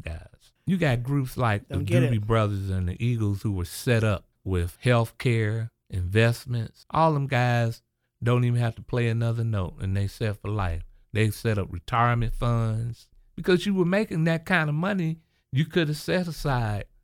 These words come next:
Speaker 1: for retirement. But nobody really retires from music. We just die off.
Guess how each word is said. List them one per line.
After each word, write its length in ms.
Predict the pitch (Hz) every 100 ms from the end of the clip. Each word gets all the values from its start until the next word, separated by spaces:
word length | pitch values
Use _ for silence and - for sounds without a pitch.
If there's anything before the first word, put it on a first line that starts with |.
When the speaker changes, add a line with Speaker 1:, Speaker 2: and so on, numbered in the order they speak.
| _ _ _
Speaker 1:
for 100 | 117
retirement. 760 | 104 95 - 113 113 117 117 - _ _ _
But 280 | 131 135 - - - - - -
nobody 440 | 220 165 127 104
really 320 | 98 98 87
retires 600 | 87 82 - 82 73 67 -
from 160 | - 87
music. 340 | 85 90 98 - _ _ _ _ -
We 120 | 107
just 280 | 110 107 98
die 240 | 101 101
off. 280 | 98 85 -